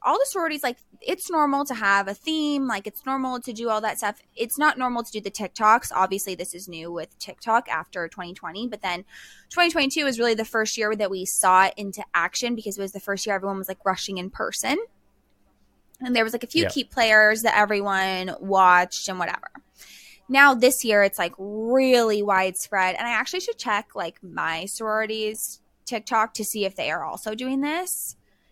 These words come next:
Speaker 1: now that I think about it. But L M U just, like, wasn't a sorority or a fraternity school, really. Like, we had them, but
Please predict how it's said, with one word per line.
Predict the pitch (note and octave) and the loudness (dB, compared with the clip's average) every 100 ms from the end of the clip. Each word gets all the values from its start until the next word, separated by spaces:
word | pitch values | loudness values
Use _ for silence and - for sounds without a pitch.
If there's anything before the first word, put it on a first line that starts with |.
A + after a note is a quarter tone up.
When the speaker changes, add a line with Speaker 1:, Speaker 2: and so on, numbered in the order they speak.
| _ | _
Speaker 1:
now | G3 | -4
that | G3 | -2
I | F#3 | -4
think | - A3 | -6 -10
about | G#3 A#3 | -4 -2
it. | D4 F4 E4+ | 0 -2 -4
But | - A3+ - _ _ - | -2 -2 -2 _ _ -2
L | B3 D#4 | 0 0
M | F#4+ | -2
U | F4+ | -4
just, | E4+ | -2
like, | D#4 C#4 | -2 -2
wasn't | G#3+ G3 F#3+ A3 | -2 0 2 2
a | A3+ | -2
sorority | G#3+ - G3 F#3 F#3 F#3+ F#3+ F3+ | -2 -4 -6 -4 0 0 0 -4
or | F3+ | -4
a | |
fraternity | F#3+ G3 G3 F3+ F3+ | -4 -6 -6 -6 -6
school, | - - F3+ F3 | -8 -6 -4 0
really. | G#3 A3 | 0 0
Like, | A3+ F#3+ | 0 -2
we | G#3 | -4
had | G#3 E3 D#3+ | -4 -2 -2
them, | - B3 | 0 0
but | B3 G#3 | 0 -4